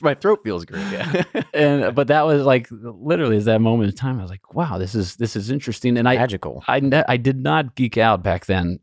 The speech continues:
Speaker 2: and on a college budget and all that kind of stuff. I mean, I was, yeah, we were doing all the typical stuff of, of mixing, and, but I was, I was still a, a beer guy, and I mean, that's,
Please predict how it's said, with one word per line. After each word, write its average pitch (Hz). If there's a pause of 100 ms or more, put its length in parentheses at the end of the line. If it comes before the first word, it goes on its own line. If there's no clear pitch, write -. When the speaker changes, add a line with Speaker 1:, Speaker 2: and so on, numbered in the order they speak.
Speaker 2:
and 120
on 131
a 110
college 110
budget 104
and 85
all 92
that 104
kind 95
of 82
stuff. -
I 92
mean, 98
I 98
was, 98 (320)
yeah, 131
we 95
were 101
doing 104
all 98
the 95 (220)
typical 92
stuff 87
of, 92
of 90
mixing, 95
and, 90 (500)
but 143
I 156
was, 143
I 143
was 143
still 165
a, 117
a 120
beer 139
guy, 95
and 92
I 95
mean, 101
that's, 113